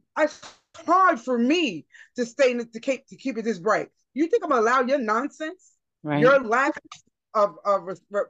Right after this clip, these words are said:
Speaker 1: professionalism, your lack of consideration and concern as an educator to really do your job the proper way the first and second time? You think you're gonna defeat me because you keep sending me back? No.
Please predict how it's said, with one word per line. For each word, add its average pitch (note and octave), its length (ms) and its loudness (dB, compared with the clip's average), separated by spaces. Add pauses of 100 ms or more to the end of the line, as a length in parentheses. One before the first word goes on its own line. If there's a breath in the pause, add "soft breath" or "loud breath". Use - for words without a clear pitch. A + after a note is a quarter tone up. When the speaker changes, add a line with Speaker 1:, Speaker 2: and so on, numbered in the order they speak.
(160)
Speaker 1:
professionalism, C#4 800 -6 (200)
your B3+ 320 2
lack A#3 320 -2
of A3 180 0
consideration A#3+ 580 -6
and A#3 100 -14
concern A#3+ 380 -6
as G3 200 -6
an G3+ 140 -8
educator A#3 380 -4
to A3 160 -8
really A#3 200 -8
do A3 160 -8
your A3 200 -2
job G#3+ 300 -2
the F#3+ 100 -10
proper A3+ 360 -4
way A3 280 -8
the F#3+ 180 -6 (260 soft breath)
first A#3+ 160 0
and A#3 80 -16
second A#3+ 220 -6
time? A3+ 220 -4
You C#4+ 140 -6
think E4+ 280 -16
you're C#4+ 100 -8
gonna A#3+ 180 -2
defeat A#3 280 -8
me C4 80 -10
because A3+ 280 -2
you A3+ 60 -6
keep A3 200 -14
sending G#3 220 -10
me F#3 100 -12
back? A3 300 -10
No. B3+ 480 -6